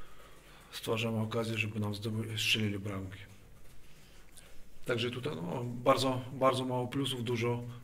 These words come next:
dużo minusów. Dzisiaj, akurat dzisiaj nie mogę powiedzieć, że, e, wszyscy w moim zespole byli na sto procent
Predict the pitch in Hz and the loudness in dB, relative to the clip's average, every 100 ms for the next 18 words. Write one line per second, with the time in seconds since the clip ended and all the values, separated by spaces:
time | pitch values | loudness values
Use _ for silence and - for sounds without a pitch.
0 | - 123 117 117 120 123 - 127 113 117 | -4 0 2 2 2 2 0 0 -2 0
1 | 123 117 113 - - - - 117 120 110 | 4 4 4 -4 -12 -12 -10 -2 0 2
2 | 113 120 117 117 113 110 113 120 117 104 | 2 2 4 2 2 2 2 2 4 4
3 | 113 107 107 - - - - - - - | 4 4 2 -6 -10 -14 -14 -14 -16 -14
4 | - - 110 110 120 - 127 120 123 117 | -8 -4 0 0 2 2 2 2 2 4
5 | 120 117 117 - - - 123 113 120 113 | 4 4 2 2 0 0 2 4 4 4
6 | 107 - - 120 123 127 - 127 120 113 | 2 0 -6 -2 2 4 4 2 2 2
7 | 117 107 | 4 4